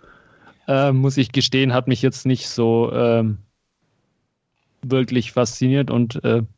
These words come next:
jetzt, jetzt, wo man's sagt, ich mag eigentlich Doug Liman und die Doug Liman Filme, aber der hat mich irgendwie, äh, mit, mit, äh, also er sah cool aus mit diesen Gedanken, die, die dann da irgendwie vor sich hertragen, äh, oder w-, was sie gerade denken.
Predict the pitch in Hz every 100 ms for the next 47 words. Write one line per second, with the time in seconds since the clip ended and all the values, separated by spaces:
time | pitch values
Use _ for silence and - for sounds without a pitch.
0 | _ - 127 - 127 - 127 120 117 139
1 | 131 113 110 139 - 135 131 - 131 135
2 | 123 135 143 127 123 117 123 127 123 127
3 | 123 - 123 123 110 113 113 113 117 123
4 | 117 113 107 110 107 - - - - -
5 | _ 123 110 113 107 _ 123 117 - -
6 | 170 160 113 110 95 _ _ _ _ _
7 | _ _ _ - 120 117 - - - 135
8 | - 123 131 - 123 123 156 151 139 131
9 | 123 131 117 131 143 135 135 127 131 131
10 | 127 131 127 123 135 135 117 123 113 120
11 | 127 139 127 127 123 135 131 127 120 120
12 | 120 131 127 135 - - 123 120 113 120
13 | 135 139 143